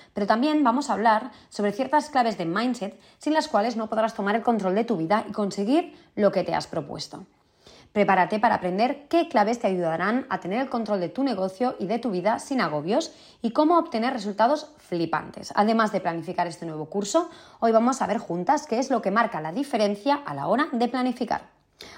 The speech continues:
Hola, soy Irma, la rubia, que sé que os confundís, el cincuenta por ciento de Planifica y Vencerás, nuestra agencia especializada en planificación donde unimos la estrategia, el mindset y la productividad para ayudar a emprendedoras a crear planes de acción y ecosistemas de negocio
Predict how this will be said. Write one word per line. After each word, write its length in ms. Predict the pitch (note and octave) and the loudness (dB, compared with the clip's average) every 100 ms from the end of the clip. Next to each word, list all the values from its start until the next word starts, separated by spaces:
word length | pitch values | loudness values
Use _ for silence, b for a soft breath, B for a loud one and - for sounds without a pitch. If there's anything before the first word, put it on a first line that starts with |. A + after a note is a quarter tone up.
| B | B
Hola, 280 | G3 A3 D4+ | 4 6 4
soy 240 | A#3+ G3+ | 2 -2
Irma, 240 | F3+ A#3 - | 0 -2 0
la 180 | F3+ D#3+ | 2 2
rubia, 400 | D#3+ D#3 F#3+ - - | 0 0 0 -2 -6
que 100 | D#3 | -4
sé 200 | - - | -4 -4
que 80 | |
os 80 | - | -6
confundís, 580 | G3+ E3+ E3 E3 A#3 - B B | -6 -6 -4 -4 -6 -10 B B
el 100 | - | -4
cincuenta 440 | G3+ A3+ A#3 C#4 - | -2 -2 2 0 0
por 100 | G3+ | -6
ciento 300 | G3+ G#3+ A#3 | -4 -2 2
de 180 | A3+ G#3 | 0 0
Planifica 400 | F3 E3 - F3+ | -4 -6 -6 -6
y 60 | |
Vencerás, 440 | E3 D3+ - A3 - B B | -6 -6 -2 -2 -4 B B
nuestra 220 | - F#3+ G3+ | -8 -4 -4
agencia 300 | A3+ A#3 C#4+ | -4 0 0
especializada 680 | C#4+ G#3 F#3 E3 D#3 F#3 | -2 -4 -2 -2 2 2
en 80 | A3 | 2
planificación 720 | F#3+ E3 D3+ - C#3+ - C4 | 0 -2 -4 -8 -6 -2 0
donde 200 | C4 G3+ | 2 2
unimos 280 | G3 G#3 F3+ | 2 0 0
la 80 | F#3 | -4
estrategia, 560 | E3+ E3 G3 - - - | -4 -2 -2 -4 -8 -4
el 120 | F#3 F3+ | -2 0
mindset 520 | G3+ F#3+ D#3 D3 - | 2 0 -2 -8 -8
y 100 | F#3+ | -4
la 140 | D#3 C#3+ | -4 0
productividad 680 | B3 G#3+ - A#3 D#3+ E3+ B B B - | 0 0 -2 -2 -2 -4 B B B 0
para 120 | A3 | 2
ayudar 280 | A3 A#3+ D4 | 4 4 4
a 80 | |
emprendedoras 640 | C4 A#3+ G3+ F3+ F3+ G3 F#3+ | 2 0 0 0 2 2 0
a 60 | |
crear 200 | E3 A3+ | 0 0
planes 300 | A3 C4+ C4+ | 2 -2 0
de 60 | A3 | -2
acción 280 | F#3+ G3+ F#3 | -2 -2 -2
y 40 | |
ecosistemas 580 | E3+ F3 E3+ - G3+ D#3+ | -4 -6 -8 -6 -6 -6
de 80 | A#3+ | -4
negocio 560 | A#3 F3 F#3+ A#3 B3 | -2 -2 -2 -2 -2